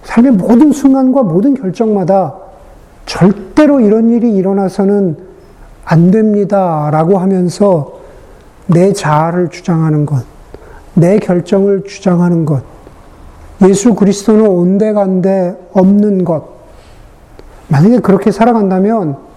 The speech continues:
저나 여러분은 어쩌면 정말 이미 연줄을 끊었는지 몰라요. 내 마음대로 날아가고 있는 거죠.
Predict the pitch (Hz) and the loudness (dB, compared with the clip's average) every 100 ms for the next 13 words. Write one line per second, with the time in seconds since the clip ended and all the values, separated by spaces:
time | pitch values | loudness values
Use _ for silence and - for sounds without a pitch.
0 | - - - - - - - - - - | -20 -20 -20 -20 -20 -20 -20 -20 -20 -6
1 | - 196 208 180 196 160 - 175 180 - | 0 2 2 2 0 -2 -2 0 -2 -4
2 | - 160 202 180 160 156 185 196 180 156 | -2 0 0 -2 0 0 0 0 -4 -6
3 | - - - - - - - - 170 180 | -16 -20 -20 -20 -20 -20 -6 0 2 2
4 | 214 196 202 233 247 196 156 143 120 110 | 2 2 2 0 0 0 -2 -2 -2 -2
5 | - - - - - - - - - - | -6 -16 -20 -20 -20 -20 -20 -20 -20 -2
6 | 180 185 - - 226 226 220 185 143 156 | 2 2 -2 0 2 4 2 0 -2 -2
7 | 156 160 143 143 131 - - | 0 0 2 0 -2 -10 -20